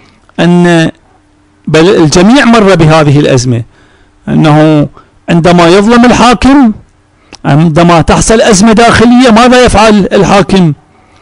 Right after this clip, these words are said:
يصدر الأزمة، يصدر الأزمة إلى هذا البلد أو إلى ذاك البلد، إذا هذا البلد جار أو إلى بلد آخر جار، يثير قضية خارجية، يثير مشكلة خارجية أو داخلية،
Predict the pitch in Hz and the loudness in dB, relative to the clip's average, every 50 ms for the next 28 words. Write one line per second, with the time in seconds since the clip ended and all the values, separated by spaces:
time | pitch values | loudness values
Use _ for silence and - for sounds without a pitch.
0 | - - - 190 160 165 233 240 262 214 202 302 320 330 285 247 - 175 143 127 | -12 -6 -2 -2 0 0 0 -2 0 0 0 0 0 2 2 0 0 0 -2 -2
1 | 139 143 135 123 113 - _ _ _ _ _ _ _ _ _ _ _ - - - | -2 -2 -2 -4 -6 -10 _ _ _ _ _ _ _ _ _ _ _ -4 -4 -2
2 | - 226 214 180 208 196 185 180 180 - - - 202 160 170 170 160 160 156 156 | 0 -2 0 0 0 0 0 0 -2 -2 -2 -4 -2 -2 0 0 0 0 0 0
3 | 156 156 190 220 240 240 240 214 247 240 247 254 202 - - - 175 - - 180 | 0 0 0 0 0 0 0 0 0 0 0 0 -2 -4 -6 -6 -4 -4 -2 -2
4 | 165 151 143 143 165 185 190 - 220 233 202 240 233 240 233 - 180 180 170 147 | -2 -2 0 0 -2 -2 -2 -2 -2 -2 -2 -2 -2 -2 -2 -2 -2 -2 -2 0
5 | 123 151 180 185 208 214 202 220 226 226 185 185 165 180 226 226 226 - - 185 | 0 0 0 0 0 0 0 0 0 0 -2 -2 -2 -2 0 0 0 0 0 0
6 | 160 156 147 139 170 202 220 - - - 196 - 202 202 160 202 220 240 254 226 | 2 2 2 2 2 0 0 0 0 -2 -2 0 -2 -2 0 0 0 0 0 -2
7 | - - - - - - - - - - - - - - _ _ 226 - 190 190 | -4 -8 -14 -20 -20 -20 -20 -20 -20 -20 -20 -20 -20 -20 _ _ -2 0 0 0
8 | - - 254 277 294 294 247 - - - 202 185 202 233 220 208 208 185 117 131 | 0 0 2 2 2 0 0 -2 -2 -2 0 0 2 2 2 2 2 0 0 0
9 | 160 175 165 151 151 131 - 175 180 160 143 127 120 113 - _ _ _ _ - | 0 0 0 0 0 0 0 0 0 0 0 0 -2 -4 -8 _ _ _ _ -2
10 | 202 190 165 - - 254 262 254 233 220 202 208 233 226 - - - - 214 190 | -2 0 0 0 0 0 0 2 2 2 2 2 0 0 -2 -2 -2 -2 0 2
11 | 175 156 135 113 - - _ _ _ _ _ _ _ _ _ _ _ _ _ - | 2 2 0 -2 -4 -10 _ _ _ _ _ _ _ _ _ _ _ _ _ -6
12 | - 190 196 202 208 214 214 175 165 233 247 262 269 262 254 262 - - 247 208 | -2 0 0 2 2 2 0 0 0 0 2 2 2 2 0 0 0 0 0 0
13 | 170 196 190 175 160 160 170 170 160 156 139 127 123 | 0 0 0 0 0 -2 0 0 0 0 0 -2 -4